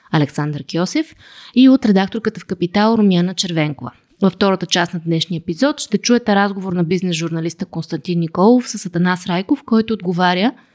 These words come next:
за операциите на Viber за Европа, Близкия изток и Северна Африка. Но преди да чуем философския прочит на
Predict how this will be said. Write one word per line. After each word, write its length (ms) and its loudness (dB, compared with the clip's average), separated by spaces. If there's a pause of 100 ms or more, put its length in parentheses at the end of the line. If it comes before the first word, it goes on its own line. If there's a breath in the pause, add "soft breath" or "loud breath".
(500 soft breath)
за 140 6
операциите 520 0
на 140 0
Viber 380 2
за 280 0
Европа, 420 2
Близкия 400 -2
изток 260 -4 (120)
и 80 2
Северна 540 0
Африка. 500 -4 (840 loud breath)
Но 80 6
преди 200 4
да 80 6
чуем 260 2
философския 580 0
прочит 440 0
на 260 0